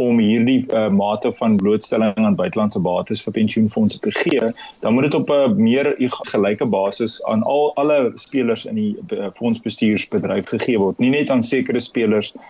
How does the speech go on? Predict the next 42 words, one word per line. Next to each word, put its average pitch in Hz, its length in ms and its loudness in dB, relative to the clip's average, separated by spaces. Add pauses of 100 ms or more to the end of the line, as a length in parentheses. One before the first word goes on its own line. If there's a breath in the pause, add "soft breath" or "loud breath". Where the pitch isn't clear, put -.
(200 loud breath)
wat 107 160 -2
in 117 100 0
sekere 127 360 0
produkte 104 460 0
of 104 100 0
sekere 107 340 -2
strukture 101 840 0 (280 loud breath)
hulle 101 180 2
beleggingsbestuur, 101 1400 0
eh, 92 40 0
beoefen 104 440 0
nie. 90 160 2
En 190 80 2
ek 185 80 0
dink 226 160 2
dit 107 100 2
was 226 160 0
maar 120 140 0
van 117 160 2
daai 98 260 2
oogpunt - 460 2
af - 240 -2 (440 loud breath)
wat 110 100 0
die 107 100 2
argument 104 600 2
van 113 120 2
die 107 140 4
fondsbestuurskant 113 760 -2
af 101 120 -4
gekom 104 280 0
het 98 100 0
om 104 100 2
te 101 100 -6
sê, 107 200 -2
"Luister, 101 300 -2
'n 104 60 2
mens 104 180 2
moet 120 80 2
die 113 80 4
speelveld 120 500 0
gelyk 98 360 -2
hou. 101 180 2